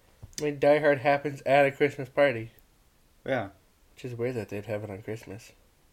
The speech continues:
Speaker 2: It's a company Christmas party.
Speaker 1: Yeah.
Speaker 2: I guess on Christmas, yeah. Just one of those companies that wants you to be there all the time.
Speaker 1: Yeah. Which it was, like, for a Japanese place, though.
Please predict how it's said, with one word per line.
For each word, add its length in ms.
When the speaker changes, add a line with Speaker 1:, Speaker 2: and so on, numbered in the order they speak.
Speaker 2:
It's 100
a 60
company 400
Christmas 380
party. 300
Speaker 1:
Yeah. 220
Speaker 2:
I 140
guess 180
on 200
Christmas, 500
yeah. 200
Just 180
one 120
of 60
those 160
companies 420
that 120
wants 240
you 80
to 60
be 120
there 220
all 480
the 140
time. 280
Speaker 1:
Yeah. 220
Which 180
it 100
was, 200
like, 160
for 140
a 60
Japanese 560
place, 360
though. 160